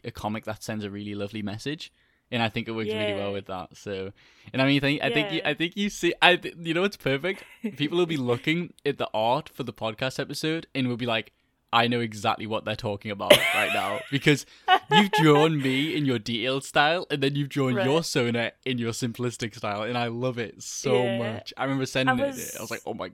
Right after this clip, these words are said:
Speaker 1: god, it looks so good."
Speaker 2: <laughs> I was, um, the, where that came about was this, like, meme where it was, uh, "Draw your character in this," and it was, like, a burger bikini.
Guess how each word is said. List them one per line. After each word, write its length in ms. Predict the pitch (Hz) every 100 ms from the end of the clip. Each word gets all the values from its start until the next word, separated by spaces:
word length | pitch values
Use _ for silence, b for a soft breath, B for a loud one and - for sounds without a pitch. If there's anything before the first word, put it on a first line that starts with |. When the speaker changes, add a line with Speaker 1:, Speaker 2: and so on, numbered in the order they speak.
| -
Speaker 1:
god, 180 | 101 110
it 180 | - -
looks 180 | 117 -
so 280 | - 120 113 110
good." 360 | 110 110 104 -
Speaker 2:
<laughs> 60 | - _ B B B B B B 320
I 100 | 240
was, 320 | 247 262 247
um, 500 | 254 233 214 196 190 196 - - _ 226
the, 140 | 240
where 340 | 214 180 220
that 180 | 247 262
came 220 | - 240
about 420 | 226 196 202 220 -
was 300 | 196 185 -
this, 260 | 190 - 196
like, 260 | 165 160
meme 260 | 190 185 196
where 160 | 180
it 80 | 180
was, 280 | 160 165 -
uh, 420 | 160 139 110 120 -
"Draw 180 | - 190
your 160 | 196 190
character 460 | 185 185 190 190
in 100 | 170
this," 220 | 160 208 202
and 60 |
it 60 | -
was, 180 | 165 160
like, 140 | 156
a 100 | 147 - -
burger 360 | 170 165 208 214
bikini. 600 | 226 - 233 240 262